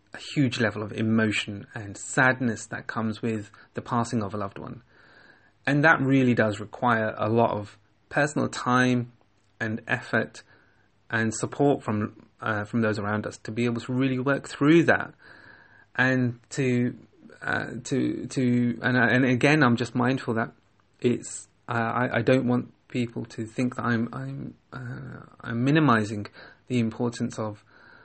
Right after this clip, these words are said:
uh, someone passing away, and that's absolutely not what I'm trying to say here. Is v-, I'm trying to acknowledge that we can discuss these topics better, and when we do, we allow ourselves to be able to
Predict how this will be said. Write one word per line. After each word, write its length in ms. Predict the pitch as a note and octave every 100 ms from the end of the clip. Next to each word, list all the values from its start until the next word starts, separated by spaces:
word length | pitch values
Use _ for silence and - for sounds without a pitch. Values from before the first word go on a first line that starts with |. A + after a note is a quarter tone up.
| _ _ _ -
uh, 140 | A#2+ -
someone 260 | C3+ A#2
passing 380 | A#2 A#2+ G#2+ A#2
away, 320 | G#2 G2+ A2 - -
and 140 | A#2+
that's 180 | B2 -
absolutely 360 | B2 C3+ B2
not 160 | B2 A#2+
what 100 | G2+
I'm 80 | A2
trying 220 | A#2 A2+
to 80 | A#2
say 280 | B2+ C#3 C#3+
here. 220 | A2+ A2
Is 320 | - A2+ -
v-, 140 | A2+ A#2
I'm 240 | - B2+ A2+
trying 260 | - C3
to 300 | C3 A#2 A2 - _ -
acknowledge 500 | A#2 B2+ B2 A#2+ G#2+
that 220 | G#2+ -
we 140 | A#2+ A2+
can 380 | - B2 A#2
discuss 480 | A2 - B2 B2 - -
these 140 | B2 A2+
topics 340 | B2+ - -
better, 500 | - A#2 - A2 A2+ - - - - - -
and 140 | A#2+ A#2
when 180 | A#2+ A2+
we 100 | G#2+
do, 500 | D3 D#3 A#2 A2 A2 _ _ _
we 140 | B2 A#2
allow 300 | A#2 B2 A#2
ourselves 480 | A#2 B2 A2+ G#2+
to 100 | -
be 100 | A#2
able 220 | A2+ A2+ A2+
to 340 | - G#2+